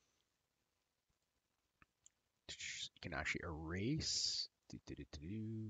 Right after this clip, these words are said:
wave scalable, so you can actually change the scale of the waves in this area. That's pretty cool. Oh, that is pretty cool, actually.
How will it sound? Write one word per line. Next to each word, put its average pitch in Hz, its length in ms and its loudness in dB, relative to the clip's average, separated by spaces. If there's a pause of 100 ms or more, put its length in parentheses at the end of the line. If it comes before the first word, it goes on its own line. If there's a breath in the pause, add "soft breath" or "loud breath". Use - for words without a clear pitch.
wave 69 280 0
scalable, 113 720 4
so - 120 0
you 78 60 -4
can 73 120 -2
actually 76 320 0
change 87 720 0 (920 soft breath)
the 80 80 6
scale 78 800 8 (140)
of 82 420 6
the 80 80 0
waves 85 480 2
in - 160 -2
this 104 180 2
area. 135 200 -2
That's - 160 0
pretty - 380 -6
cool. 135 260 -4 (4000)
Oh, 78 60 2
that 95 100 2
is 131 140 4
pretty - 360 -4
cool, 87 260 0
actually. - 300 -4